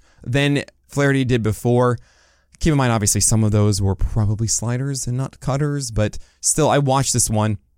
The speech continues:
Good emphasis on it. It was a much better pitch for him than I've seen in the past from him.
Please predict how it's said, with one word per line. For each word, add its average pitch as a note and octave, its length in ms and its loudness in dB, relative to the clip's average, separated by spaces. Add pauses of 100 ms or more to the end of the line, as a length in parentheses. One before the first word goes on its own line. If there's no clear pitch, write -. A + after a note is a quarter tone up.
(320)
Good D#3+ 180 4
emphasis C3+ 380 0
on A2 200 0
it. A2 60 0
It D#2 60 -2
was A2 120 2
a A2+ 60 0
much A#2+ 180 0
better A2 200 0
pitch G#2+ 200 0
for G#2+ 120 -4
him G#2 80 -2
than G2+ 120 -2
I've F#2+ 140 -2
seen A2 260 -2
in F#2+ 60 -2
the F#2 80 -6
past - 320 -2
from F#3 120 -4
him. G#3+ 180 -4